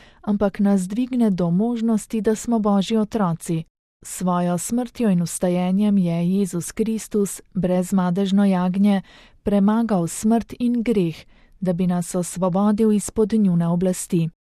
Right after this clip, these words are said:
On je jagnje, ki je bilo za nas žrtvovano, da bi mi lahko prejeli novo življenje, oblikovano iz odpuščanja, ljubezni in veselja. Vse tisto, kar je vzel nase, je bilo tudi odkupljeno,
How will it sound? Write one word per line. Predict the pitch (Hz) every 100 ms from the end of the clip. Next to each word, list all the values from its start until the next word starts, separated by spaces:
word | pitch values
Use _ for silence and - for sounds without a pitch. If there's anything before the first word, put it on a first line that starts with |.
| _ _
On | 190 196 202
je | 180 170
jagnje, | 180 190 190 190 170
ki | - 175
je | 165
bilo | 165 180 196
za | 196 190
nas | 185 196
žrtvovano, | 196 190 170 - 175 185 196 208 214
da | 196
bi | 185 202
mi | 220 240
lahko | 214 - -
prejeli | 233 214 214 220 233
novo | 208 185 196
življenje, | 190 185 190 208 214 202 180 -
oblikovano | 196 180 180 190 175 170 170 175
iz | 165
odpuščanja, | 170 - 165 151 - 214 208 208 214 202 196
ljubezni | 165 160 208 214 - 220 214
in | 233 220
veselja. | 233 226 208 165 156 156 156 _ _ _ 170
Vse | 160 - 214
tisto, | - 220 - 226
kar | 214 214
je | 214
vzel | 208 226 214
nase, | 208 202 202 - 185 175 -
je | 190
bilo | 185 208 240
tudi | 240 240 202 180
odkupljeno, | 170 - 226 214 214 208 190 175